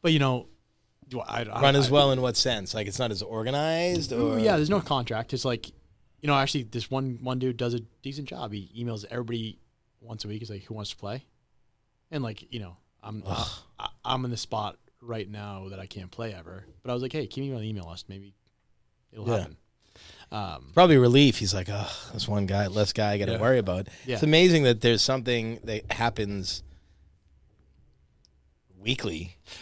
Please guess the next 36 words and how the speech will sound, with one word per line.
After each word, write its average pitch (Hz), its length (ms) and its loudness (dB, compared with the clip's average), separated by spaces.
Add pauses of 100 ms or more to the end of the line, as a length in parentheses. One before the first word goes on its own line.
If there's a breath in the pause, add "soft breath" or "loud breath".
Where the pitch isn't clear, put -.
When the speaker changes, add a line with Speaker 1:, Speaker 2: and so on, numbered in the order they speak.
Speaker 1:
No, 180 160 6
but, 117 80 6
Speaker 2:
like 104 160 4
Speaker 1:
but, - 60 -8
Speaker 2:
that, 98 240 2
Speaker 1:
but, - 0 -
but 139 160 0
Speaker 2:
that 113 140 8
Speaker 1:
that, 107 40 4
Speaker 2:
is 104 140 4
just, - 460 0
Speaker 1:
but, - 60 -2
Speaker 2:
I - 40 4
Speaker 1:
but, 110 60 -2
Speaker 2:
mean, 107 320 0
Speaker 1:
but 143 80 2
that's, 170 160 4
that's 156 200 -2
Speaker 2:
how 147 40 0
do 156 60 2
you 156 60 4
Speaker 1:
kinda, 151 120 2
Speaker 2:
not - 80 -10
pre-plan 131 640 -2 (220)
Speaker 1:
that's 151 260 0
Speaker 2:
that? 208 100 -4
Speaker 1:
ki-, 151 80 -4
no, 196 160 4
Speaker 2:
Yeah. 196 40 2
Speaker 1:
but 180 100 0
that's 190 120 -2
kinda 226 140 -4
my 170 80 -2
point, 156 280 -6
though, 117 140 -4
with 98 180 -8